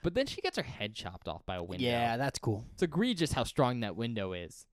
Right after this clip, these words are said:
Speaker 2: Yeah.
Speaker 1: But it's cool to see someone's head get chopped off and to actually see the head.
Speaker 2: Mm-hmm.
Speaker 1: 'Cause that's not something we've seen in this series. It's not really something we see from this point going forward.
Speaker 2: No.
Speaker 1: Although we do get to see some bodies later in the film that look really good.
Speaker 2: Yeah, those bodies do look good.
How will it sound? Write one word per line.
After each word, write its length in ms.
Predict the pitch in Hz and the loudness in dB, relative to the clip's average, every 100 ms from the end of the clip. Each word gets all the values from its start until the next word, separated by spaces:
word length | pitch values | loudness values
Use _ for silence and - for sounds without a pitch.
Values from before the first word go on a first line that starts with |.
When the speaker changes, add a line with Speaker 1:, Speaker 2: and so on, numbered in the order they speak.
| - | -2
Speaker 2:
Yeah. 360 | 123 123 120 | 2 4 8
Speaker 1:
But 160 | 160 233 | 10 10
it's 140 | 226 | 8
cool 240 | - 294 294 | 2 0 2
to 60 | |
see 180 | 214 220 | 2 0
someone's 320 | 196 202 170 - | 2 2 2 -2
head 320 | - 120 156 | -2 -2 0
get 160 | 180 | -2
chopped 300 | - 156 156 | 2 2 4
off 200 | 175 170 - | 6 6 2
and 100 | 131 | -4
to 100 | 113 | -4
actually 400 | 95 104 - 117 | -4 -6 -2 -2
see 160 | 104 110 | -2 -4
the 120 | 98 | -6
head. 300 | 90 92 95 | -6 -4 -4
Speaker 2:
Mm-hmm. 400 | 175 160 147 135 | 0 2 2 0
Speaker 1:
'Cause 80 | 127 | 0
that's 180 | 139 143 | 0 2
not 180 | 143 131 | 0 0
something 160 | 131 117 | -2 -2
we've 140 | 104 | -2
seen 180 | - 104 | -2 -4
in 60 | 101 | -4
this 120 | 98 | -6
series. 400 | - 98 92 92 _ _ - | -6 -6 -6 -10 _ _ -16
It's 120 | - | -4
not 160 | 147 117 | -2 0
really 160 | 113 | 0
something 220 | 107 107 | 0 -2
we 80 | 104 | -2
see 180 | 101 110 | -4 -4
from 180 | 104 107 | -4 -6
this 100 | 98 | -6
point 300 | - 98 - | -6 -8 -8
going 200 | - 92 | -8 -8
forward. 440 | - 135 120 113 101 - | 0 2 2 0 -4 -4
Speaker 2:
No. 380 | 147 143 143 139 - - - | 6 8 8 4 -4 -20 0
Speaker 1:
Although 160 | 143 | 6
we 140 | 156 160 - | 6 6 2
do 160 | 196 208 | 0 4
get 160 | 208 | 2
to 60 | 165 | 2
see 160 | - 175 | -6 -4
some 180 | 139 | -4
bodies 420 | 127 120 123 113 110 | 2 4 4 2 -4
later 200 | 107 104 | -4 -4
in 100 | 95 | -6
the 60 | |
film 200 | 95 101 92 | -4 -6 -6
that 140 | - | -8
look 140 | 98 - | -10 -10
really 280 | - 98 87 - | -8 -8 -8 -12
good. 400 | - 95 82 175 | -8 -6 -6 2
Speaker 2:
Yeah, 200 | 151 147 | 8 8
those 160 | 147 160 | 8 6
bodies 320 | 151 143 123 | 8 6 6
do 160 | 135 131 | 4 6
look 200 | 131 135 | 6 4
good. 300 | 131 113 | 4 4